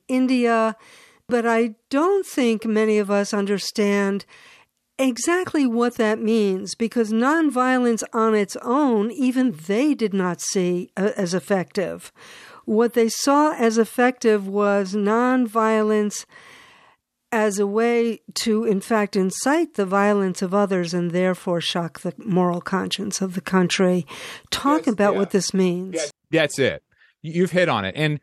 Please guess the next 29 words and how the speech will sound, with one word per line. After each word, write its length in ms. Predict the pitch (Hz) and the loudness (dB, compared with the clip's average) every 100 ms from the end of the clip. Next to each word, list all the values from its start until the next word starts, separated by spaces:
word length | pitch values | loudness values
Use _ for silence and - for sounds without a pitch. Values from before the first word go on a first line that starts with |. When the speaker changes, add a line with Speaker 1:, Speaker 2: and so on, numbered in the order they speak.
| _ _ _ _ | _ _ _ _
Speaker 2:
you 80 | 180 | 0
know, 80 | 180 | 2
one 220 | 175 208 | 2 0
of 40 | |
the 120 | 220 170 | 0 0
other 160 | 170 | 0
protagonists 600 | 170 156 147 123 120 113 | -2 -4 -2 -2 -2 -6
in 80 | 123 | -6
the 60 | 107 | -2
book 280 | 110 101 | 0 0
is 120 | 104 98 | -2 -2
the 100 | 117 | -2
executive 440 | 107 127 127 113 | 0 -2 0 -2
director 340 | 110 113 104 | 0 0 0
of 80 | 110 | -6
the 140 | 101 104 | -2 -4
S 100 | - | -2
C 140 | 110 | -2
L 140 | 101 104 | -2 -2
C 180 | - 101 | -2 -4
at 80 | |
the 60 | 92 | -4
time. 320 | - 104 98 | -2 -2 0
His, 180 | 107 104 | -2 -4
his 180 | 127 120 | -4 -2
name 180 | 127 120 | -2 -4
was 140 | 107 | -4
Wyatt 340 | 101 104 110 87 | -2 0 0 -2
Walker. 540 | 92 95 98 - - | -2 -2 -2 -6 -14